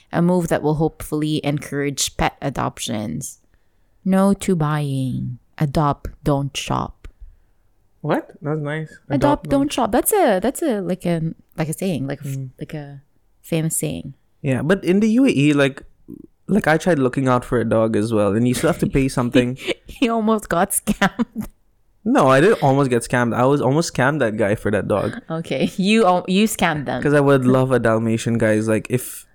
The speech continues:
Speaker 2: if any listeners, like, listening to this and has a Dalmatian, it's like,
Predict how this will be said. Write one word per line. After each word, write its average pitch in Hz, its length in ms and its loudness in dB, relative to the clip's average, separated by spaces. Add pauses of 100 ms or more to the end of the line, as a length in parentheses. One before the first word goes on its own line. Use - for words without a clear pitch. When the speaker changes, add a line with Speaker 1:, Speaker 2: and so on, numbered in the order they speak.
Speaker 2:
if - 160 -2
any 143 200 2
listeners, 139 520 2
like, 123 180 -2
listening 131 280 0
to 147 80 0
this 139 80 -2
and 135 100 2
has 123 120 2
a 123 40 2
Dalmatian, 117 540 0
it's 139 100 -4
like, 139 160 -2